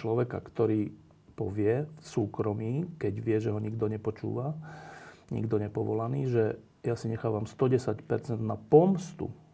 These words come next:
nie na právne vyriešenie problému, ale na pomstu. A keď sa ministrom obrany stane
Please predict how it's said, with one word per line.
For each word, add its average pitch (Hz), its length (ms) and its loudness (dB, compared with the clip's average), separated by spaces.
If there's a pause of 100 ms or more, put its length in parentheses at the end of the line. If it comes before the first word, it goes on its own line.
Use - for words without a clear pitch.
(640)
nie 156 160 0
na 104 320 0 (1300)
právne 110 480 2
vyriešenie 101 640 0
problému, 104 460 -4
ale 110 160 -4
na 110 100 -2
pomstu. 104 540 -4 (800)
A 107 100 -4
keď 127 200 2
sa - 40 4
ministrom 135 400 4
obrany 127 400 4
stane 117 560 0